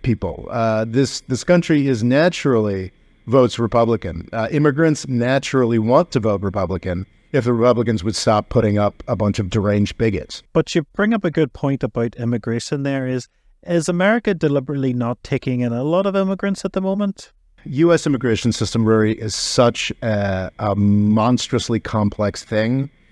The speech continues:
Speaker 1: that it's entirely possible. I, my answer is, I don't know. Um, because I know that certainly during covid, we were taking a historically low level of, of migration.
Speaker 2: Which is understandable.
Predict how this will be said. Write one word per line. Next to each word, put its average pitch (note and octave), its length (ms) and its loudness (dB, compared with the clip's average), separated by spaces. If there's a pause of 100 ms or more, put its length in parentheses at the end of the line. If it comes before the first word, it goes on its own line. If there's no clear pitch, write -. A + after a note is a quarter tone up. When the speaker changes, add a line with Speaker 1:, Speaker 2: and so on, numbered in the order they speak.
(200)
Speaker 1:
that A2 480 4
it's B2+ 200 -4
entirely A#2+ 520 2
possible. A#2+ 720 -2
I, A#2+ 380 -2 (340)
my B2+ 160 0
answer B2 280 0
is, G#2+ 160 -2 (140)
I A2 140 -4
don't G#2 140 -4
know. F#2 200 -10 (720)
Um, B2 560 2 (100)
because C3 800 2
I C#3+ 120 0
know C#3 240 4
that C3+ 160 0 (180)
certainly E3 460 0
during C#3+ 360 2
covid, A2 560 0 (420)
we A#2+ 200 6
were A2+ 160 4
taking A2+ 480 2
a G#2 60 0
historically A2+ 800 0
low G2 300 0
level E2 420 -4 (160)
of, F#2 320 -2
of G2 160 -4
migration. F2 640 -2
Speaker 2:
Which - 220 -6
is G2+ 140 -2
understandable. G#2 840 -4